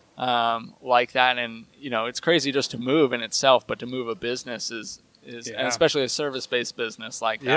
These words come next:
Speaker 1: that is just
Speaker 2: for
Speaker 1: a,
Speaker 2: sure.
Speaker 1: um, a unique <laughs> experience, let's put it that way.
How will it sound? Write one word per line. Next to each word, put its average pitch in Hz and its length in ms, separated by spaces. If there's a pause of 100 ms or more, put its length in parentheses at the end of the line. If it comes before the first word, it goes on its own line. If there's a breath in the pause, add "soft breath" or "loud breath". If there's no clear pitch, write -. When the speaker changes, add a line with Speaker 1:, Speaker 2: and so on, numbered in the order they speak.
Speaker 1:
that 113 40
is 113 160
just 120 220
Speaker 2:
for 113 120
Speaker 1:
a, 113 40
Speaker 2:
sure. 117 300 (420 soft breath)
Speaker 1:
um, 113 300
a 104 80
unique 123 440
<laughs> 117 60
experience, 131 640
let's 135 140
put 139 140
it 131 80
that 127 180
way. 127 180